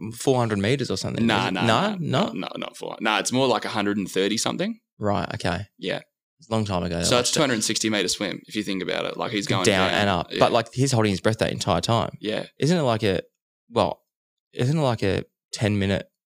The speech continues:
Speaker 1: ten, fifteen minutes or
Speaker 2: I
Speaker 1: something?
Speaker 2: don't know what it is, but it'll be longer than five minutes.
Speaker 1: Oh, big time.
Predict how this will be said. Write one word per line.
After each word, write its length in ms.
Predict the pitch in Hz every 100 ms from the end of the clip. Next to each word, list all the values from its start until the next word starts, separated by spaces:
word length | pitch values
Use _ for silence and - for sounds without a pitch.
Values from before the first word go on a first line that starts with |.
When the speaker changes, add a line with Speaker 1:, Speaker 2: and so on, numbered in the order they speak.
| _ _
Speaker 1:
ten, 300 | - 104 107
fifteen 340 | 104 101 98 101
minutes 240 | 123 160
or 40 | -
Speaker 2:
I 20 |
Speaker 1:
something? 200 | 110 95
Speaker 2:
don't 80 | 95
know 60 |
what 100 | 85
it 80 | 85
is, 180 | 82 80
but 100 | 80
it'll 140 | 82
be 80 | 87
longer 240 | 90 98 82
than 120 | 73
five 280 | - 82 85
minutes. 380 | 80 73 - - -
Speaker 1:
Oh, 120 | 139
big 180 | 117 123
time. 280 | 104 52